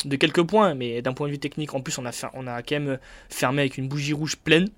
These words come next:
Ça veut dire que jusqu'à la dernière seconde, t'as des mecs qui vendaient.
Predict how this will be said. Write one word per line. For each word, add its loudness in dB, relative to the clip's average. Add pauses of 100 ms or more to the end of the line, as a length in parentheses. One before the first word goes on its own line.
(280)
Ça -4
veut 2
dire 2
que 2
jusqu'à -2
la 6
dernière 6
seconde, -2
t'as -2
des 0
mecs 0
qui -6
vendaient. 0